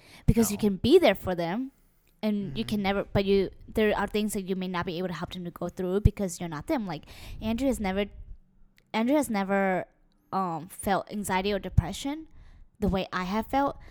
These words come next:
Speaker 1: So for him, he's never gonna be like, "Oh, I'm gonna help you through that because I know how to get through that." And it's more of just, "I'm gonna be here to help you through that by being here, but, like, you're gonna have to go figure that out,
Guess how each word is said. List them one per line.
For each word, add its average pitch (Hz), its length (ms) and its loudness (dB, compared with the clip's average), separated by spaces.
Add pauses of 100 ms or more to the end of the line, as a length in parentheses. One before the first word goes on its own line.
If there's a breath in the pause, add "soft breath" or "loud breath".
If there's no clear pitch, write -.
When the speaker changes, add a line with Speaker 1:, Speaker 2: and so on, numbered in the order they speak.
(120)
Speaker 1:
So - 180 -2
for - 160 -2
him, 214 180 -2
he's 208 220 -4
never 202 340 0
gonna 196 220 -2
be 190 160 -2
like, 175 300 -4 (100)
"Oh, 202 300 0 (220)
I'm 226 180 0
gonna 220 140 0
help 196 200 0
you 196 80 4
through 190 180 0
that 185 180 2
because 185 320 0 (140)
I 185 200 -2
know 175 140 -6
how 170 180 -4
to 170 100 -6
get 156 220 -8
through 143 140 -6
that." 107 160 -8
And 196 160 -6
it's - 340 -10 (300 loud breath)
more 202 260 6
of 202 80 2
just, - 320 -2 (420 loud breath)
"I'm 226 140 0
gonna 277 180 4
be 208 280 0
here 254 340 4
to 208 140 -2
help 190 240 2
you 196 80 0
through 196 300 2
that 233 400 4 (360)
by 196 120 2
being 202 320 0
here, 277 420 0 (440 loud breath)
but, 190 240 0 (160)
like, 190 260 -4
you're 220 160 8
gonna 226 200 2
have 185 200 0
to 196 120 -6
go 175 160 -4
figure 180 440 -4 (120)
that 165 260 -6
out, 165 420 -8